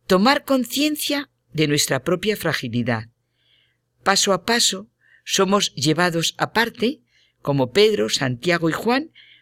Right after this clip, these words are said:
para acoger nuevamente a Cristo. Cada uno ha de salir de la vida diaria y encontrar el tiempo de sumergirse en la presencia de Dios. El deseo de la samaritana, del don del agua que brota hasta la vida eterna,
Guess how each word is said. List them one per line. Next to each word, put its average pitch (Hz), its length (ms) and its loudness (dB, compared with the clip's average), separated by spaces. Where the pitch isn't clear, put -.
para 175 200 4
acoger 180 440 2
nuevamente 170 680 2
a 131 100 -2
Cristo. - 400 -4
Cada 147 260 4
uno 202 240 2
ha 180 60 2
de 165 80 0
salir 160 520 -2
de 143 160 -2
la 131 100 2
vida 160 220 0
diaria 151 540 0
y 170 140 2
encontrar 180 500 2
el 240 180 2
tiempo 262 420 2
de 190 100 -2
sumergirse 160 640 0
en 175 80 0
la 143 140 0
presencia 139 500 0
de 117 100 -2
Dios. 110 420 -4
El 143 120 0
deseo 143 280 2
de 156 80 0
la 147 80 2
samaritana, 135 840 -2
del 135 320 0
don 160 240 2
del 151 180 2
agua 143 300 -2
que 127 100 -4
brota 143 300 -2
hasta - 180 -6
la 120 140 0
vida 139 180 2
eterna, 139 480 -2